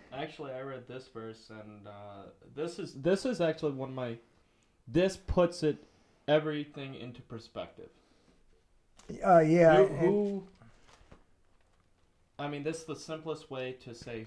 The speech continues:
Speaker 1: who God is and, and where he, where he comes from, where he stands.
Speaker 2: Right, um, and, and that's why the very first verse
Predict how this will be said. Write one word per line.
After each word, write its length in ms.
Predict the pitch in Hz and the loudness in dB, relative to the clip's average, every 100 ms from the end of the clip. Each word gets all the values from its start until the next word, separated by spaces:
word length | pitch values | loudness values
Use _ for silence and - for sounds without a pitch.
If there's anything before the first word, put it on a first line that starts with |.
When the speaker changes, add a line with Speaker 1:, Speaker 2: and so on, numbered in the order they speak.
| 113 | -14
Speaker 1:
who 200 | 123 120 110 | -14 -14 -12
God 240 | 110 110 110 | -12 -10 -12
is 380 | 104 101 95 - _ _ - - _ _ _ | -12 -12 -16 -20 _ _ -20 -20 _ _ _
and, 320 | 113 110 104 | -12 -8 -8
and 260 | - 107 104 | -6 -6 -4
where 220 | 113 113 | -2 -2
he, 500 | 107 - 113 110 104 - - - - - _ - - _ _ _ _ _ _ | -4 -6 -4 -4 -6 -10 -20 -20 -20 -20 _ -20 -20 _ _ _ _ _ _
where 180 | 113 117 | -6 -6
he 140 | 117 113 | -6 -10
comes 280 | - 110 | -10 -12
from, 240 | - 110 104 | -10 -10 -8
where 140 | 107 | -8
he 140 | 104 101 | -8 -10
stands. 600 | - - 104 95 78 82 - - - - - - - - 131 | -12 -12 -12 -12 -16 -12 -12 -12 -20 -20 -20 -20 -20 -18 -6
Speaker 2:
Right, 400 | 139 156 143 135 156 | 2 4 4 -2 -6
um, 480 | 143 135 127 123 120 - _ 139 | -4 -4 -6 -8 -12 -18 _ -8
and, 140 | 151 | -6
and 220 | 156 156 | -4 -4
that's 280 | 151 147 151 | -4 -2 0
why 160 | 160 151 | 0 0
the 100 | 143 | 0
very 280 | 151 156 143 | 0 0 0
first 340 | - 151 131 - 127 | -4 -4 -4 -10 0
verse 400 | 160 147 120 | 2 2 -2